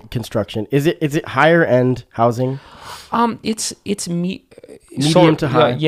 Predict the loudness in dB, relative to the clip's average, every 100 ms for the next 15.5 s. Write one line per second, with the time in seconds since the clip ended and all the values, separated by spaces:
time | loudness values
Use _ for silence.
0 | 2 0 0 0 0 0 0 0 -4 -2
1 | -2 -2 -2 -2 -4 -4 2 4 4 0
2 | 0 -2 0 0 0 -2 -4 -6 -4 -2
3 | -2 -4 -6 -10 -6 -6 -4 -6 -6 -4
4 | -4 -2 -6 -8 -6 -8 -8 -10 -12 -14
5 | -12 -6 -4 -4 -6 -8 -4 -2 -2 -4
6 | -6 -8 -6 -6 -4 -4 -4 -6 -6 -10
7 | -12 -8 -6 -4 -2 -2 -4 -8 -8 -4
8 | -2 -2 -2 -2 -2 0 0 0 0 0
9 | 0 -2 -2 -6 -4 -4 -4 -4 -4 -4
10 | -4 -4 -4 -2 0 0 -2 -6 -6 -8
11 | -12 _ -2 0 2 0 _ _ -4 0
12 | -2 -2 0 0 -2 -6 -2 -2 -2 0
13 | 0 2 0 0 -2 0 -4 -2 0 2
14 | 2 0 -2 -6 -6 -4 -4 -6 -4 -4
15 | -2 -4 -2 -2 -4